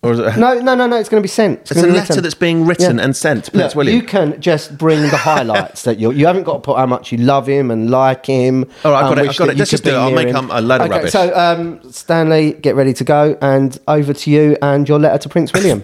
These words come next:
Speaker 1: <laughs> Okay. Uh, <laughs> Your Royal Highness.
Speaker 2: Wow.
Speaker 1: Is that what I call him?
Speaker 2: Well, he's your
Speaker 1: Is that
Speaker 2: mate, isn't he?
Speaker 1: I'm, it, mate,
Speaker 2: No,
Speaker 1: I'm,
Speaker 2: I'm
Speaker 1: I've never
Speaker 2: ready
Speaker 1: met
Speaker 2: for you.
Speaker 1: him.
Speaker 2: I'm listening to you.
Speaker 1: Right.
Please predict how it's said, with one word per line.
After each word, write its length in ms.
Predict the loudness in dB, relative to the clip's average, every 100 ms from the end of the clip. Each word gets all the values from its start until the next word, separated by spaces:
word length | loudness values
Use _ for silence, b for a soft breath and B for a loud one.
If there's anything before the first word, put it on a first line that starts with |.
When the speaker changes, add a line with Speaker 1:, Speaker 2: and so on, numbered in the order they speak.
| -6
Speaker 1:
<laughs> 80 |
Okay. 320 | -6 -2 -2 -4 B B B
Uh, 120 | -6 -6
<laughs> 60 | -6 -6 -6 -6 -14 _ -20 -20 -20 -20 -20 _ -20 -20 -18 B B
Your 140 | -2
Royal 360 | 2 0 0 -2
Highness. 680 | -2 -4 -4 -10 -16 -16 -10
Speaker 2:
Wow. 260 | -6 -6 -6
Speaker 1:
Is 60 |
that 80 | -4
what 100 | -4
I 20 |
call 160 | -6 -6
him? 140 | -8 -12 -20 _ _ -8
Speaker 2:
Well, 240 | -6 -6 -4
he's 160 | -2
your 80 | 0
Speaker 1:
Is 60 | 0
that 60 |
Speaker 2:
mate, 160 | 0 -2
isn't 120 | -4
he? 100 | -4 -6 _ _ _ -12
Speaker 1:
I'm, 140 | -8 -6
it, 260 | -8 -12
mate, 260 | -8 -8 -10 -20 -8
Speaker 2:
No, 140 | -2 0
Speaker 1:
I'm, 80 | 2
Speaker 2:
I'm 60 |
Speaker 1:
I've 40 | 2
never 20 | 2
Speaker 2:
ready 0 | 0
Speaker 1:
met 100 | 0
Speaker 2:
for 40 |
you. 40 | 2
Speaker 1:
him. 40 |
Speaker 2:
I'm 60 | 2
listening 260 | 0 -2 -2
to 200 | 0 -2
you. 60 | -4 -2
Speaker 1:
Right. 360 | 0 0 -6